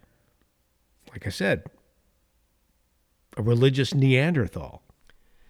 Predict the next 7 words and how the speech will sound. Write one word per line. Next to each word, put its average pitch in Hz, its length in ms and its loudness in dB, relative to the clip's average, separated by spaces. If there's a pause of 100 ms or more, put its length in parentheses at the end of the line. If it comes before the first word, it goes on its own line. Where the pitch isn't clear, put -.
(480)
You 175 80 0
know, 208 60 0
it's 170 140 -4
really 180 300 0
interesting 113 520 -4
because 107 580 -4
when 113 640 -2